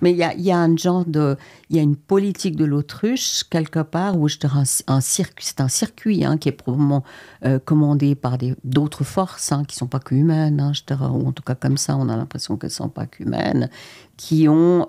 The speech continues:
euh, des agendas, hein, on va dire comme ça, euh, autres, hein. Prenez le World Economic Forum et Klaus Schwab et d'autres, je veux dire, on,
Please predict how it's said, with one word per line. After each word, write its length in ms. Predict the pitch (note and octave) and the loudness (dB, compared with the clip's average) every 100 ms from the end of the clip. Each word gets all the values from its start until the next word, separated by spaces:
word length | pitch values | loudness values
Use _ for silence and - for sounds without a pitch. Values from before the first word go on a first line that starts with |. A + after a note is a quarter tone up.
| - | 0
euh, 640 | C3 B2+ B2+ B2 B2 B2 C3+ - _ _ _ _ _ _ | 0 0 0 0 0 0 -4 -10 _ _ _ _ _ _
des 200 | B2+ A#2+ | 0 2
agendas, 440 | B2+ B2+ C3 C3 - | 2 2 2 2 0
hein, 140 | E3 | 0
on 60 | D3 | 0
va 100 | B2+ | -2
dire 220 | B2+ - | -4 -4
comme 220 | C#3 C3+ | -2 0
ça, 340 | - D3 D#3 F#3+ - - | 0 -2 -2 -6 -10 -4
euh, 580 | C3 C#3+ C#3 C3+ C3+ C#3 C3+ _ _ | -2 0 0 0 0 -2 -4 _ _
autres, 420 | G#3+ A3 - - | -2 0 -4 -6
hein. 120 | C3+ D3 | -6 -6
Prenez 340 | - D#3 D3 | -2 0 2
le 320 | C#3 B2 A#2+ B2+ - - - | 2 0 -2 -4 -10 -20 -6
World 320 | C3 C#3 C#3 C3+ | 0 2 2 0
Economic 520 | C3+ C3+ C#3 B2+ - | -2 0 2 0 -2
Forum 720 | - C3 C3+ C#3 D3 D3 C3+ | -4 -2 0 2 2 2 0
et 60 | |
Klaus 280 | C3 A#2+ B2+ | -2 -6 -6
Schwab 480 | - - C#3+ D3 C3+ | -6 -6 -4 -2 -2
et 60 | A#2 | 0
d'autres, 340 | C3+ D#3 - | 0 0 -2
je 120 | - | -10
veux 40 | C3+ | -6
dire, 160 | B2+ | -4
on, 200 | C3 A2+ | -4 -4